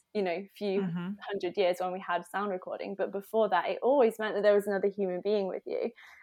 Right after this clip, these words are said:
Speaker 1: Um, and so I think that's, you know, on a deep level of the body, music makes us know that we're not alone, makes us feel that we're not alone. So, but part of the beauty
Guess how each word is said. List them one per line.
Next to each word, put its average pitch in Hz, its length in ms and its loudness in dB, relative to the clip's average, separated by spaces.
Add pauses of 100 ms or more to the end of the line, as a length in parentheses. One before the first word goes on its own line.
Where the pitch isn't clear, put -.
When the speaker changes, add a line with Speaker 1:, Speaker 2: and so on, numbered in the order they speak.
(120)
Speaker 1:
Um, 196 260 4
and 202 160 0
so 196 420 6
I 208 100 -2
think 202 260 0
that's, - 260 4 (360)
you 196 80 2
know, 185 160 2
on 180 100 2
a 190 60 6
deep 202 300 -2 (440)
level 190 500 6
of 180 140 0
the 180 80 -2
body, 180 520 2 (320)
music 185 520 0 (300)
makes 180 300 0
us 185 180 -2
know 190 240 4
that 156 140 0
we're 180 100 2
not 180 200 0
alone, 165 300 0
makes 175 200 -6
us 180 120 -10
feel 180 220 2
that - 120 -4
we're 175 80 -4
not 170 200 -6
alone. 175 440 -2
So, 180 560 2
but - 220 2
part 240 320 6
of 202 60 -2
the 196 60 2
beauty 196 440 -2